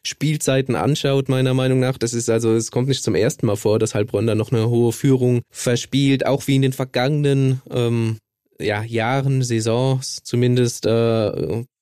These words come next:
sehr, sehr dünn besetzt, sehr viele Verletzte, haben jetzt auch teilweise nur mit fünf Verteidigern gespielt.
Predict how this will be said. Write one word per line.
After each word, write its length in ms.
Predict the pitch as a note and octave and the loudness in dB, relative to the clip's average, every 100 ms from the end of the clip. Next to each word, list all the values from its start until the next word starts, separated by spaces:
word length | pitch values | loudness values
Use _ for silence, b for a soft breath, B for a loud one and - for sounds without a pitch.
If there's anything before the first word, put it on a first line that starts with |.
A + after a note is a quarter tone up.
| _ _ _ _ | _ _ _ _
sehr, 280 | B2+ - B2+ | -6 0 2
sehr 140 | B2+ | 2
dünn 400 | A#2+ C3+ E3 F3 | 2 4 4 2
besetzt, 440 | D#3+ D3 D3 D3 - | 0 0 0 0 0
sehr 260 | C#3 C#3+ | 0 0
viele 560 | D3+ - D#3 D3+ D3 C#3+ | -4 -6 -2 0 2 2
Verletzte, 640 | C#3 C3 C3 C#3+ - C#3+ | 0 0 0 -2 -2 0
haben 120 | C3 | 2
jetzt 140 | C#3 - | 0 0
auch 100 | C3 | -4
teilweise 480 | - C3 C3 C#3 C#3+ | -2 0 0 0 2
nur 80 | |
mit 140 | C3+ B2+ | 2 0
fünf 220 | - D#3 | 0 0
Verteidigern 680 | - C#3 C#3+ C#3 C#3+ C#3+ C#3 | 0 -2 0 0 2 2 2
gespielt. 560 | C3 - C3+ C#3 C3+ | 0 -2 0 2 2